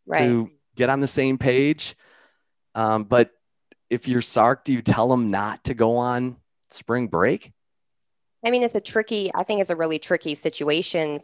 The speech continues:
Speaker 1: for him because obviously, you know, head coaches, technically, they probably have the right to say that to their team, um, especially when they're about to start practicing. But at the same time, as a first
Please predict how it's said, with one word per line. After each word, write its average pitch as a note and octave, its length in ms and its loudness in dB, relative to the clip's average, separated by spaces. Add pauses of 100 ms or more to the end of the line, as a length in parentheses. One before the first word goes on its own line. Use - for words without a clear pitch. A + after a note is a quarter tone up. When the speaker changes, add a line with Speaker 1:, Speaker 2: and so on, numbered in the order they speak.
Speaker 1:
for D3 380 4
him E3 400 -2
because C#3+ 440 0 (360)
obviously, G#3 460 0
you D#3+ 140 -2
know, C#3+ 320 4 (240)
head G3+ 220 -2
coaches, F3 460 -2
technically, F#3 460 -4
they D3 120 0
probably E3 400 2
have D#3+ 400 0
the C#3 100 2
right C3+ 340 2
to D3 120 -4
say D#3 300 -2
that C3 380 0
to C#3+ 500 -2 (100)
their D3 160 -2
team, D3+ 460 -6 (100)
um, D3 280 0
especially D3 580 -2 (380)
when E3+ 180 4
they're D3 400 4
about D3 280 4
to D#3 80 -6
start - 280 0
practicing. C#3+ 760 -2 (560)
But D#3 380 6
at D#3+ 140 -2
the D3 80 0
same D#3 340 0
time, D#3 640 0
as D3+ 140 0
a D3 60 -4
first - 580 0